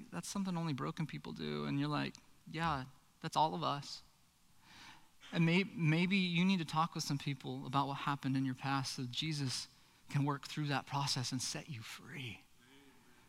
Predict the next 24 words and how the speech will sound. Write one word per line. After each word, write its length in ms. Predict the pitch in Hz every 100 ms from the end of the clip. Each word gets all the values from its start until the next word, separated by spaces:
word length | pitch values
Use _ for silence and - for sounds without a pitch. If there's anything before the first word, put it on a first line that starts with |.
| - - - - - - - - _ - _ _ - _ - - - - -
Or 80 | 175
maybe 240 | 180 202
he 100 | 196
orchestrates 680 | 180 180 185 - 185 170 -
a, 280 | 151 135 127 - - - - 180
um, 380 | 147 139 127 120 - -
a 60 | 170
connection 400 | - 170 - 175
in 60 | 151
a 60 |
comm 340 | - 185 190 147
group. 180 | 131 - - - - - _ - - - - - - - -
And 60 |
there's 160 | 175 156
a 80 | 156
conversation 640 | - 180 165 - 180 -
that 140 | 156 147
happens 320 | 165 165 151
between 240 | 151 165
you 260 | 156 165 165
and 100 | 156
a 40 |
new 180 | 151 156
member, 500 | 151 160 147 139 127